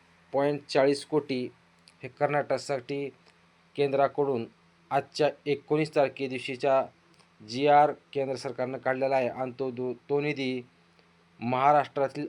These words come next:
अतिवृष्टीग्रस्त शेतकऱ्यांसाठी सुपूर्द करण्यात आलेला आहे.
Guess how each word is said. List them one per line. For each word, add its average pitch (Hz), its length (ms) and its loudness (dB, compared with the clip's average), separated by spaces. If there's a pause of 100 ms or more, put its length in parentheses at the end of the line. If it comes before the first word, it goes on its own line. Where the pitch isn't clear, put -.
अतिवृष्टीग्रस्त 139 920 -4
शेतकऱ्यांसाठी 131 840 -6 (960)
सुपूर्द 147 380 0 (160)
करण्यात 127 320 2 (120)
आलेला 127 260 2
आहे. 107 100 -2